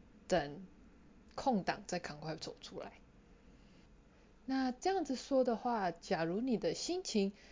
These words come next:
真的像这样子的时候，就好像只能就是把外套拉起来，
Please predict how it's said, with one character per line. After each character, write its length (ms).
真 180
的 80
像 260
这 140
样 100
子 100
的 120
时 140
候， 320
就 120
好 220
像 300
只 180
能 540
就 160
是 300
把 240
外 200
套 220
拉 240
起 220
来， 260